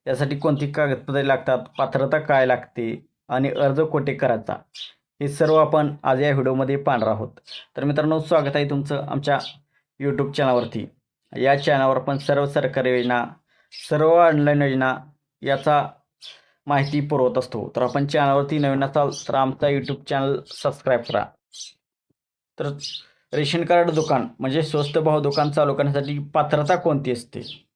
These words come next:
हे आपण पाहूया. तर पात्रता अशी असते की अर्जदार हा भारताचा नागरिक असणे गरजेचे आहे. ज्याला रेशन दुकान चालवायचे आहे तो भारताचा नागरिक असणे गरजेचे आहे.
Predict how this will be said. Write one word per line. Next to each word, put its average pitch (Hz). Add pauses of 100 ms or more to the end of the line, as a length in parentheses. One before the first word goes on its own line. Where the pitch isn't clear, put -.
(400)
हे 131
आपण 127
पाहूया. 113 (360)
तर - (100)
पात्रता 143
अशी 143
असते 151
की 160 (100)
अर्जदार 151
हा 160
भारताचा 151
नागरिक 143
असणे 139
गरजेचे 117
आहे. 104 (680)
ज्याला 131
रेशन 139
दुकान 143 (560)
चालवायचे 127
आहे 117 (120)
तो 143
भारताचा 139
नागरिक 131
असणे 131
गरजेचे 117
आहे. 107